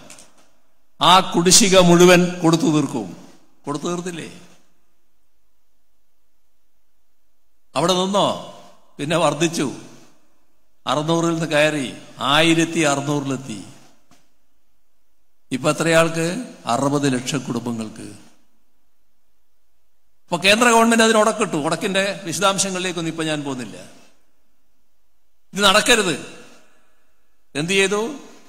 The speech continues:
ആ പെൻഷൻ കൃത്യമായി കൊടുക്കുന്നതിന് നമ്മൾ ഉണ്ടാക്കിയ കമ്പനി അവരെടുക്കുന്ന കടം സംസ്ഥാനത്തിന്റെ വായ്പാ പരിധിയിൽ ഉൾപ്പെടുത്തുമെന്ന് പറഞ്ഞു.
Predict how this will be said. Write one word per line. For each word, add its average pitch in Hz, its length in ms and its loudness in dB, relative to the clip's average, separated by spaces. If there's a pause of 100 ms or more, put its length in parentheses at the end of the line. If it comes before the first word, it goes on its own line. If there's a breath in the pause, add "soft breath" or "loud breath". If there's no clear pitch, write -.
(600)
ആ 208 240 6
പെൻഷൻ 233 580 -2
കൃത്യമായി 220 500 0
കൊടുക്കുന്നതിന് 214 600 -2
നമ്മൾ 202 360 0
ഉണ്ടാക്കിയ 208 600 0 (120)
കമ്പനി 160 600 0 (1600)
അവരെടുക്കുന്ന 220 600 2
കടം 202 580 2 (460)
സംസ്ഥാനത്തിന്റെ 214 840 2
വായ്പാ 196 440 4
പരിധിയിൽ 190 360 2
ഉൾപ്പെടുത്തുമെന്ന് 170 560 0
പറഞ്ഞു. 107 360 -6